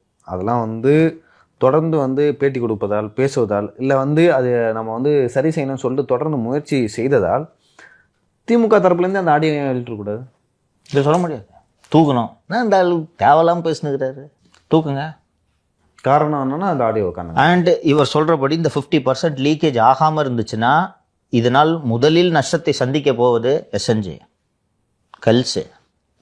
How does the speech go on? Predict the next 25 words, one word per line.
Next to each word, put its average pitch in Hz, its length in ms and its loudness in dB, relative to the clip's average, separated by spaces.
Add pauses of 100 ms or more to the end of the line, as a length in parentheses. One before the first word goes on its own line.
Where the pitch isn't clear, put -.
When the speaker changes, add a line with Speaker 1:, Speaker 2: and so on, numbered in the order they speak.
(140)
Speaker 2:
அக்காடு. 95 340 -2 (380)
அது 127 320 0 (200)
நிறைய 127 260 4
நிறுவனம் 139 340 0
இருக்கு. 170 260 -2
மூணு 147 260 0
சொல்றேன். 117 240 -2
மூணு 156 240 0
யார் 147 180 2
நடத்துறது? 127 480 -2 (440)
Speaker 1:
தி 139 120 -2
மு 123 140 0
க. 92 320 -4
Speaker 2:
தி 151 140 4
மு 151 80 4
கவினர். 92 500 -2
யார் 143 260 6
பாதிக்கப்படுறது? 135 800 0 (160)
தி 143 120 0
மு 135 100 2
கவினர். 98 340 -2
யார் 147 240 4
சொல்லியிருப்பா 135 360 0
அப்ப 107 180 -6
தூக்குறதுக்கு? 117 560 -2